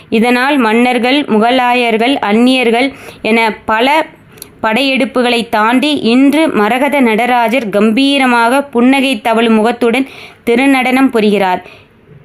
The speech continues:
இன்றைய இதன் மதிப்பு பல லட்ச கோடிகளை தாண்டும். இதன் விலையை குறிப்பிடுவதற்காக கூறவில்லை.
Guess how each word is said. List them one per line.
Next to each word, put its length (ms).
இன்றைய 440
இதன் 320
மதிப்பு 520
பல 300
லட்ச 480
கோடிகளை 560
தாண்டும். 460
இதன் 300
விலையை 460
குறிப்பிடுவதற்காக 880
கூறவில்லை. 600